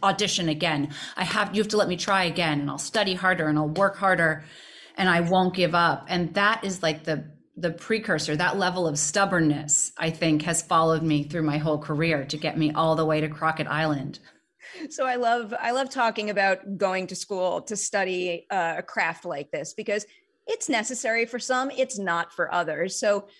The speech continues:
Speaker 2: going through that experience in the end, what is something that you learned in school that you think is invaluable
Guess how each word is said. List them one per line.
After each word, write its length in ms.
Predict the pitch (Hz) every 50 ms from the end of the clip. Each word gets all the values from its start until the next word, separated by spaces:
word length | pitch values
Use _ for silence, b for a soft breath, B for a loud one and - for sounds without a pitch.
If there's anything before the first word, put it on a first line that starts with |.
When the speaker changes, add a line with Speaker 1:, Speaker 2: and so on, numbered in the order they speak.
| b b b b - 220 214
Speaker 2:
going 360 | 196 240 240 254 277 294 277
through 220 | 285 247 262 254 233
that 160 | 247 220 233
experience 760 | 226 - - - 226 214 196 190 185 170 170 170 165 - -
in 160 | - 208 214
the 160 | 220 220 220
end, 340 | 202 180 170 165 165 165 175
what 200 | 190 214 226 247
is 180 | 277 285 - -
something 640 | 254 233 233 226 220 214 196 185 175 175 180 180 - 208 185 175
that 460 | 185 208 190 185 180 185 180 180 -
you 160 | 196 196 196 190
learned 280 | 196 196 202 220 220
in 80 | 240 226
school 280 | - - - 208 202 185
that 120 | 185 180
you 80 | 196 190
think 240 | - 220 214 190 220
is 120 | 208 214 -
invaluable 920 | 226 240 254 254 233 233 202 190 180 180 165 160 - 131 131 147 180 -